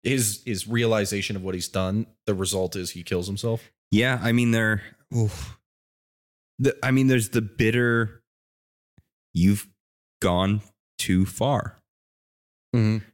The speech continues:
Speaker 2: Right? And I know that's a pattern in Christian thought, is that th-, there is, you can't go too far for God's grace.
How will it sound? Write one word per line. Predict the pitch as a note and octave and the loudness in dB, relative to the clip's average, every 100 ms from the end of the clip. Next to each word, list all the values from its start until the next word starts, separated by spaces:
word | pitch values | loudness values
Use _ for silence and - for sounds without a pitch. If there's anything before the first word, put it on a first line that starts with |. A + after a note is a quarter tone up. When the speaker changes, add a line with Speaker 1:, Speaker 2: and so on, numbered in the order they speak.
| _ | _
Speaker 2:
Right? | F2+ G#2+ - - | -2 -2 -4 -2
And | C3 | 2
I | |
know | D3 F#3 | 4 4
that's | E3+ | 2
a | A2 | 0
pattern | - F#2 G2 G#2 G2+ | -2 -2 0 2 0
in | F#2 E2+ F#2+ F#2 E2 E2 _ _ _ _ _ _ _ | 0 -2 0 0 -2 -4 _ _ _ _ _ _ _
Christian | G2 F#2 G#2+ | -2 0 0
thought, | F#2 D2+ E2 | 0 0 0
is | F2+ | -2
that | - - | -6 -12
th-, | E2+ - | -16 -4
there | F2+ F2 | -4 -2
is, | G2 G#2 F#2+ - - _ _ _ _ - | 0 0 0 -4 -10 _ _ _ _ 0
you | G2 | 0
can't | - A#2+ A#2 | 2 -2 0
go | A#2+ | 0
too | - G#2 | 2 2
far | F#2 F2+ | 2 0
for | E2 E2+ D#2+ | 0 -4 -4
God's | E2 D#2 | -4 -4
grace. | - D2 - - | -4 -8 -8 -14